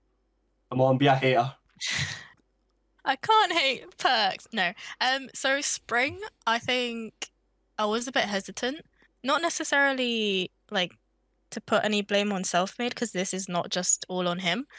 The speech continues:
Speaker 2: But I was very skeptical of the bot lane, I will be honest.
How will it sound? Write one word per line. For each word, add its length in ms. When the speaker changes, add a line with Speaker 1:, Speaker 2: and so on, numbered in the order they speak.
Speaker 2:
But 140
I 140
was 300
very 760
skeptical 680
of 280
the 100
bot 240
lane, 180
I 80
will 160
be 140
honest. 560